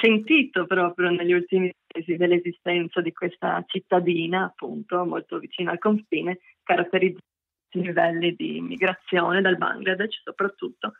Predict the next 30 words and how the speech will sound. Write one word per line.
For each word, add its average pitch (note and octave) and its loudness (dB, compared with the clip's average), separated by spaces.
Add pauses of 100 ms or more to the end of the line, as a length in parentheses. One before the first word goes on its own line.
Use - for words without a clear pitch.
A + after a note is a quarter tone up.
(340)
eh, E3+ 2
la E3+ 0
cui G3+ 4
appunto F#3 0
popolazione, F3+ 2 (120)
mh, - -4
di - -6
retaggio E3+ 0
migrante F#3 4
non F#3+ 4
ha F3 2
mai F#3 4
creato F3 2
alcun F#3+ 0
problema G#3+ 4
in F#3+ -4
città, G3 0 (300)
ma G3+ 2
che - -2
in F#3 2
qualche F#3+ 2
modo E3+ 4
è - -2
stata F3+ 4
utilizzata, F3+ 2 (220)
manipolata F3+ 4
nei F3 4
discorsi E3 2
identitari, E3+ 0
politici E3+ 0